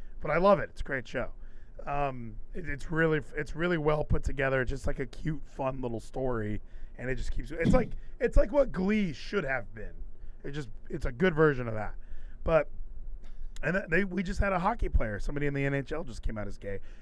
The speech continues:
And I also, that also might bug me too, where it's like, I almost feel like it's not a big deal,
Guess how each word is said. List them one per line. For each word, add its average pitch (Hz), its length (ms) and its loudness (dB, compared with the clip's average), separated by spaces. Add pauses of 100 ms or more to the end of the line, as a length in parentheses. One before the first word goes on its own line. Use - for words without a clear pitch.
(100)
And - 100 -2
I 247 80 2
also, 262 500 4 (640)
that 226 160 6
also 285 240 6
might 214 180 0
bug 180 200 2
me 165 120 -4
too, 175 220 0
where 160 120 2
it's 123 120 -4
like, 120 120 -2
I 131 120 0
almost 185 260 2
feel 180 100 0
like 151 120 0
it's 127 140 -6
not 127 140 0
a 123 40 2
big 120 180 0
deal, 127 380 0